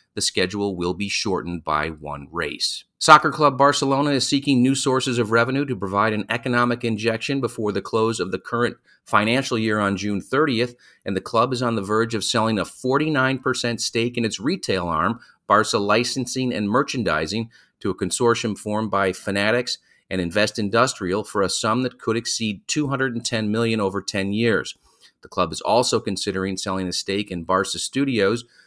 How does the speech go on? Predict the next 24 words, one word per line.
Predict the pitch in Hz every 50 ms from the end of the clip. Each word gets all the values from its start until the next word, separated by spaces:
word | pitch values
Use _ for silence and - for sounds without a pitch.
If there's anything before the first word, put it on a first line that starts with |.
| _ _ _
with | - -
the | 92 92
audiovisual | 95 101 113 120 117 113 98 110 113 104 107 104 104 101
arm | 76 95 101 101 101
reportedly | 95 90 - - - 113 113 113 104 107 107 98
attracting | 92 - - 110 101 95 - 104 82
interest | 82 101 101 - 117 110
from | - - 117 107
various | 92 92 104 101 123 147 175 170 -
companies | - - 110 101 - 110 123 131 -
that | - 90 90
want | 92 95 98
to | 95
work | 92 98 113 123 123 -
with | 135 120 -
Barcelona | - 110 117 117 - 135 123 113 101 95 104 120 120 - _ - _ _ _ -
to | 92 90
exploit | 87 - - - 95 98 101 -
the | - 90
studio | - - - 110 107 107 113 113 113 113 110
and | 98 98 95 98
maximize | 92 90 90 - - 92 87 82 80 80 78 -
its | - 82 - -
value. | 82 92 92 87 87 85 76 - -